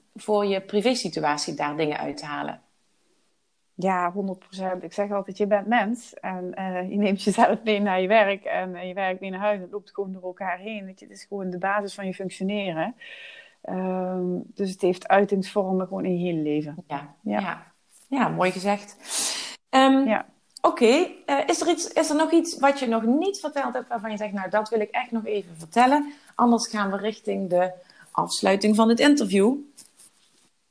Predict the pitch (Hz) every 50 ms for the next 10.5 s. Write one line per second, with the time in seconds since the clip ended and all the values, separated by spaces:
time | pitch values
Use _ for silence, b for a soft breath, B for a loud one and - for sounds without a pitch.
0 | _ _ _ - 190 190 175 185 185 180 175 165 175 165 - - 165 165 160 160
1 | 160 156 151 151 151 - 165 165 160 - - - - _ _ - - 196 185 180
2 | - - 185 170 170 180 170 170 - - 170 165 147 160 156 160 160 160 160 -
3 | 175 160 160 160 - 185 175 170 160 156 165 160 170 156 160 160 151 127 147 165
4 | 151 147 202 202 196 214 - - - - - 175 170 170 170 170 170 170 170 170
5 | - - 208 185 196 226 262 294 311 311 - 294 - - 269 269 277 294 294 285
6 | 277 233 247 294 311 302 254 - - 208 190 202 196 185 196 196 196 - - -
7 | 196 196 190 180 190 - - - 233 220 208 - - 196 196 165 190 190 - B
8 | B B B B B - 202 202 202 208 208 214 180 185 202 196 196 190 175 185
9 | 196 190 190 185 190 202 185 185 - 185 180 180 180 180 180 185 185 180 190 190
10 | 185 185 185 185 170 180 180 175 175